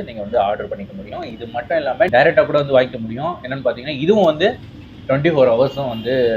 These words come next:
நீங்க வந்து வாங்கிக்கலாமா, நீங்க நைட் வந்து கூட பசிக்குது அப்படி சொன்னோம்னா டைரக்டா கூட வந்து வாங்கிக்கலான்றாங்க.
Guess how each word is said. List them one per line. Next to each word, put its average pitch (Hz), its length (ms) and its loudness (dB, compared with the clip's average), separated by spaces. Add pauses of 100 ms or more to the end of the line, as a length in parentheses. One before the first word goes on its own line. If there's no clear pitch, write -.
(300)
நீங்க 101 200 -12
வந்து 107 180 -6
வாங்கிக்கலாமா, 104 560 -8
நீங்க 107 200 -16
நைட் 117 240 -14
வந்து 113 220 -4
கூட 120 140 2 (200)
பசிக்குது - 500 -6
அப்படி 107 240 -4
சொன்னோம்னா 110 440 -6 (120)
டைரக்டா 117 340 -4
கூட 117 140 -2
வந்து 117 180 -2
வாங்கிக்கலான்றாங்க. 110 640 -8